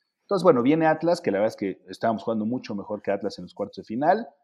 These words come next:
y no hay, no hay, no hay bronca, ¿no? Pero después viene la, la, la semifinal con Cruz Azul, que Cruz Azul había cerrado de, de, de maravilla, te acordarás, y, y nos traemos un cero cero a Ciudad Universitaria de milagro, ¿no? El mejor partido que le vi a, a Sergio, de, de los muchos de, de Bernal, pero ese partido era,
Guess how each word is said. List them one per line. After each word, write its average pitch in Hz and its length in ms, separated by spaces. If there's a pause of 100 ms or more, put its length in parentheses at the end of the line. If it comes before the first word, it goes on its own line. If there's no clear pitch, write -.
(440)
y 107 140
no 117 220
hay, 107 300
no 107 120
hay, 104 160
no 104 140
hay 104 80
bronca, 92 340
¿no? 117 180
Pero 110 140
después 170 300
viene 214 220
la, 151 240
la, 113 220
la 104 120
semifinal 110 420
con 170 160
Cruz 107 200
Azul, 139 220
que 151 100
Cruz 95 180
Azul 139 160
había 123 180
cerrado 120 440
de, 87 260
de, 87 180
de 95 100
maravilla, 95 460
te - 100
acordarás, 92 600 (680)
y, 113 200
y 113 80
nos 104 140
traemos 156 320
un 180 100
cero 180 260
cero 156 300
a 139 40
Ciudad 123 200
Universitaria 143 580
de 117 100
milagro, 120 500
¿no? 110 120
El 160 60
mejor 185 320
partido 160 440
que 113 120
le 101 120
vi 131 200
a, 131 120
a 95 340
Sergio, 147 640
de, 95 200
de 92 240
los 101 200
muchos 120 360
de, 92 180
de 95 120
Bernal, 101 380
pero 147 140
ese 160 160
partido 127 380
era, 135 160